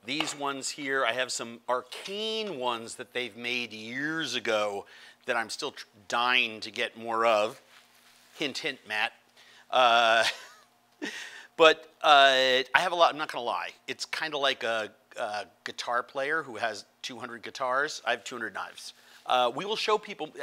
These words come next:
actually, it's a great thing to do when we go to my house. We'll show you my knife drawer.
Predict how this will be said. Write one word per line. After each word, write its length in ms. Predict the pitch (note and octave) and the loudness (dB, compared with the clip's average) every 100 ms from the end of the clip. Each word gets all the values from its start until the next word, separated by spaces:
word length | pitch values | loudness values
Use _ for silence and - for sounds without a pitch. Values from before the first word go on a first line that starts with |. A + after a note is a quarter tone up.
| B2+ | -6
actually, 400 | D#3 D3+ - C3+ | 0 0 0 -8
it's 140 | A#2 - | -8 -10
a 40 | |
great 320 | G#2 B2+ C3 | -4 -2 -2
thing 280 | - B2 A#2+ | -6 -12 -12
to 100 | A2+ | -14
do 260 | A2 A2+ A2+ | -8 -6 -6
when 220 | G#2+ G#2+ | -8 -12
we 80 | G#2+ | -8
go 160 | A#2+ | -6
to 60 | A2+ | -6
my 160 | G#2+ G#2 | -4 -2
house. 280 | B2 A2+ | -2 -2
We'll 100 | - | -8
show 120 | G#2 B2+ | -10 -8
you 160 | A#2 | -10
my 140 | A2 G#2 | -10 -8
knife 320 | G#2+ A3+ - | -6 -6 -8
drawer. 360 | D3 C#3+ D#3+ | -8 -2 -2